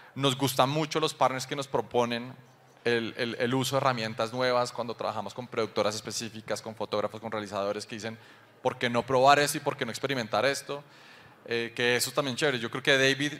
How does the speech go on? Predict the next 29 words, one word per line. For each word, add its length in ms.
está 260
muy 240
abierto 520
siempre 440
como 260
a, 260
a 80
esa, 440
a 80
lo 120
que 100
venían 240
hablando, 340
esa 160
primera 320
vez 180
de 220
"¿por 160
qué 100
no 120
lo 60
hacemos 240
de 120
esta 220
manera?". 360
En 120
ese 220
sentido. 380
Y 560